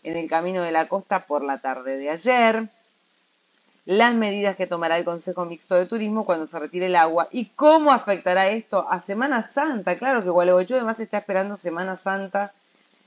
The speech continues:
es un momento económicamente importante. La mega inundación de Gualeguaychú en diez impactantes fotos. Bueno, me gusta esto, podemos mirarlo después, ¿eh? Muy bien, esto dice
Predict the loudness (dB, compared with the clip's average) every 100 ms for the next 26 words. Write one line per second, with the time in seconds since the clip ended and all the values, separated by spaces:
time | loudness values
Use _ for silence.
0 | _ -8 -2 -2 -2 -4 -2 -2 -2 -2
1 | -2 -4 -4 -4 -4 -4 -4 -2 -4 -4
2 | -4 -2 -2 -2 -2 -2 -4 -6 -8 -4
3 | -2 0 0 0 -4 -8 -6 -8 -6 -2
4 | -2 -4 -6 -4 -4 -4 -6 -6 -8 -6
5 | -6 -4 -2 -2 0 0 -2 2 2 4
6 | 2 0 0 -2 -2 2 2 2 0 -2
7 | -6 -8 -2 2 2 0 _ _ _ _
8 | 2 6 6 8 8 8 4 0 2 0
9 | 0 0 2 2